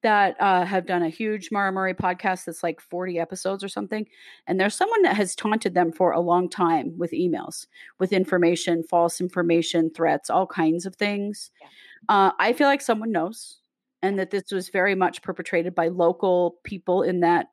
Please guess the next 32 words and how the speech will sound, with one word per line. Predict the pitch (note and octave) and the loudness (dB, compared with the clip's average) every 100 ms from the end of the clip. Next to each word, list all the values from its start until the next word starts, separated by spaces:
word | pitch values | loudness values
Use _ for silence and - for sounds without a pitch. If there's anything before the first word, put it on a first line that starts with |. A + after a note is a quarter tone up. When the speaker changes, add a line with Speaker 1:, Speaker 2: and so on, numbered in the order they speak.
| - | 0
Speaker 1:
uh, | F3 C#3 C3 - - | 2 2 0 -2 -4
Haverhill | F#3+ F3+ F#3 | -4 0 0
area. | D#3+ D3+ C#3 A3+ B3 _ _ _ - - - _ _ - | 0 0 -2 -2 -4 _ _ _ -20 -20 -20 _ _ 0
And | G#3 G3 F#3+ F3+ F3+ F3 | 4 6 6 4 2 2
that, | F3+ E3 D#3+ - | 2 2 0 -4
um, | F#3+ E3+ F3+ F3+ | -2 -2 -2 -4
you | G#3 | -2
know, | F#3+ | 0
if | F#3 | 0
somebody | - G3+ G#3+ G#3 G#3 | -2 -2 0 0 0
finally | - E3 F#3+ G3 | 2 4 4 0
breaks | F#3 F3+ F3+ | 0 0 0
down | - F3+ | 0 2
and | F3 | 2
decides | F3 E3+ E3 | -2 -2 0
to | E3 | -4
tell | E3 D#3+ | -2 -2
the | E3 | 0
truth, | B3 B3 | -2 -2
that | - - | -2 -2
that's | C#3 | -2
how | - E3 | -2 -4
we're | E3 | -4
gonna | E3 E3 | -6 -6
know | E3 | -4
what | D3 | -4
happened | - - - | -6 -10 -10
to | |
Mara | - - | -10 -8
Murray. | F#2+ F#2 | -8 -10
So | - F3+ | -4 -4
that's | F3+ A#3 D#4 D#4 | 0 2 2 -2